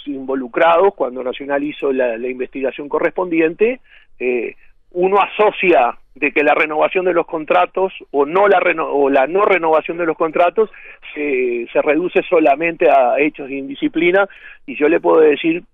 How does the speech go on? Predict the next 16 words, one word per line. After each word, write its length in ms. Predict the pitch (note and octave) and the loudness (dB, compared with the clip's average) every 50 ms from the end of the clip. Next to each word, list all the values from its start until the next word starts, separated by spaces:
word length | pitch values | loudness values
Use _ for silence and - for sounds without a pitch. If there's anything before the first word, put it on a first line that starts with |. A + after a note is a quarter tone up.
| _ - | _ -12
que, 520 | - C#3 C3 B2 B2+ B2 A2+ A2+ - - - | -6 -4 -2 -2 -2 -2 -4 -6 -12 -16 -16
que 140 | - C#3 B2 | -14 -14 -10
cuando 360 | - - C3 C3 C3 B2+ A#2+ A2+ | -8 -8 -8 -6 -8 -10 -12 -8
se 180 | - C#3+ C3 | -8 -8 -6
pensó 320 | - C#3 B2+ B2 - F3 E3+ | -6 -8 -8 -4 -2 -2 0
en 60 | E3+ | 2
la 80 | D#3+ D#3 | 2 2
renovación 420 | D#3 D3+ D3 D3 D3 - E3 D#3 | 0 -2 -2 -4 -4 -4 -6 -8
de 80 | D#3 D3+ | -6 -6
los 100 | D3+ - | -4 -4
contratos, 420 | E3+ D#3+ D3+ F3 F3 - D3+ C3+ | -4 -2 0 0 0 0 -2 -6
que 120 | - D3+ | -4 -2
eran 200 | C#3+ C#3+ C#3 D3 | 0 0 2 2
once 360 | E3+ F#3+ G3 F#3 F3 - F3+ - | 2 2 2 0 -2 -4 -4 -4
contratos 520 | - D#3+ D#3 - F3 F3 - - - D3+ | -4 -6 -4 0 0 0 0 0 -4 -6
para 220 | - C#3+ B2+ C#3 | -4 -2 -2 -2